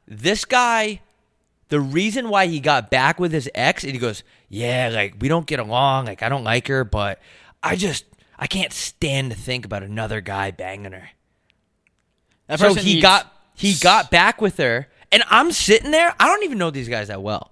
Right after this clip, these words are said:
Speaker 1: Weird, doing blow at a hotel at night, you know. I don't even know these guys that well, and I just, in my head, I just go, "Dude, you are so fucking retarded, dude.
Speaker 2: <laughs> Yeah.
Speaker 1: Like, you need help."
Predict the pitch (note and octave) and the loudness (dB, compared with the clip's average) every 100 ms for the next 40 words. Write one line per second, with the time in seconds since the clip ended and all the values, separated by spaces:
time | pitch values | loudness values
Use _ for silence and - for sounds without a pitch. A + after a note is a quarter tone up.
0 | - B2 G#2+ E2+ B2 C3 G#2+ G#2 A2+ A#2+ | -6 -2 -2 -2 0 0 -2 -4 0 0
1 | A2+ G#2+ A2+ - A#2+ A2 G2+ G#2 G#2+ G#2+ | -2 -6 -8 -4 -2 -2 -4 -8 -6 -8
2 | E2+ G2+ G#2+ - - - - G#3+ E4+ D4+ | -8 -10 -12 -16 -20 -20 0 2 4 2
3 | E3 A#2+ B2+ D3 C3+ A2+ G2+ _ _ _ | 0 0 2 4 4 2 -6 _ _ _
4 | C3+ C#3 C#3+ C3 C3 A2 A2 A#2+ D#3+ - | -8 0 2 2 -2 -6 -4 -2 -2 -2
5 | F3 A#3+ C#4+ C4+ - F#3 G3 D3+ F3 D3+ | -2 0 -2 -4 -6 -6 -6 -8 -6 -8
6 | C3 - B2 G2+ _ _ _ _ _ F#3+ | -8 -10 -10 -12 _ _ _ _ _ -2
7 | E3+ G#2+ - _ _ _ _ D3+ B3+ B3+ | -2 -2 -14 _ _ _ _ -2 2 2
8 | B2+ - - B2 C3+ - A#2+ B2 G#2+ - | 0 -2 2 4 4 2 0 -2 -10 -6
9 | G2 G#2 A2 C#3+ B3 G#3+ G3+ A3+ D#3+ E3 | -4 -4 -2 4 4 4 2 4 6 4
10 | A#2+ E3+ A#3 C4 G#3 - A#2+ A2 - | 2 0 2 0 -4 -4 -6 -6 -8